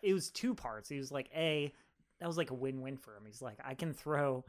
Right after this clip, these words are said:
I can throw the hottie with the body who's trying to take my lady from me and throw him under the bus."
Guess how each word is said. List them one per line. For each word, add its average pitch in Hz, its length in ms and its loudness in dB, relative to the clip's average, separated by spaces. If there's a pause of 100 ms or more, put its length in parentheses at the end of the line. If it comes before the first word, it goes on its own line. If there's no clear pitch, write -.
(420)
I 143 100 6
can 165 180 2
throw 156 280 4
the 139 180 4
hottie 143 320 8
with 139 120 0
the 127 60 -2
body 135 420 6
who's 120 180 -6
trying 131 200 -4
to 123 80 -6
take 139 320 -2
my 123 200 0
lady 127 400 -4
from 110 320 -10
me 120 200 -10 (140)
and 190 180 6
throw 170 240 8
him 165 220 6
under 143 240 10
the - 180 8
bus." - 440 6